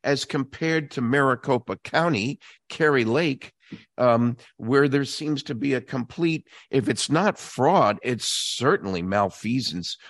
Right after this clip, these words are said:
or incompetence. I mean, go figure. This poor Kari Lake,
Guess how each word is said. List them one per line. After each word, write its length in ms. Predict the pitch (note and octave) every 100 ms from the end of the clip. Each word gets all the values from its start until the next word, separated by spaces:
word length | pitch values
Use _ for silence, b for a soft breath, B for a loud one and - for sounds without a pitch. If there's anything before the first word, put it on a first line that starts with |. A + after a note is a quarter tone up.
| B
or 220 | - A#2 G2+
incompetence. 920 | D#2+ - G2+ C3 - E2 D2 E2+ - b b -
I 140 | B2+
mean, 320 | A#2 G#2 G2+ - b b -
go 160 | D3
figure. 560 | C3 - C#3+ C#3 G#2+ E2+
This 320 | G2+ B2+ - b b _
poor 220 | - F3
Kari 380 | E3+ F3+ C#3+ A#2
Lake, 460 | G#2+ C#3+ F3 -